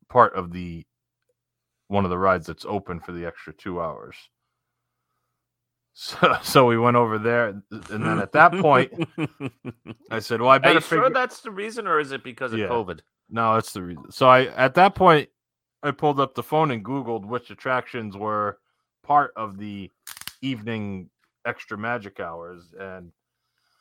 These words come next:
Speaker 1: the list is not super long at Epcot. You have Soarin', which the girls didn't wanna do. You have, uh, Test Track, which the girls didn't wanna do.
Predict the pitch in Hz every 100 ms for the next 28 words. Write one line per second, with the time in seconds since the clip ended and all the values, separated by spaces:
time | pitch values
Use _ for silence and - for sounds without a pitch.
0 | _ _ _ - 107 135 160 120 101 104
1 | 127 - _ - 139 - 98 113 123 98
2 | 90 113 _ 85 80 - _ _ _ _
3 | _ _ _ _ _ _ 120 110 107 -
4 | - 120 127 135 143 135 _ 110 104 -
5 | _ 104 101 110 107 - 101 90 95 87
6 | 82 85 95 _ _ _ _ _ _ _
7 | _ _ _ _ 95 98 104 98 95 87
8 | 80 _ _ - 82 82 78 78 73 -
9 | _ _ - 156 - 139 120 131 107 -
10 | 98 87 92 85 90 78 78 76 71 73
11 | 101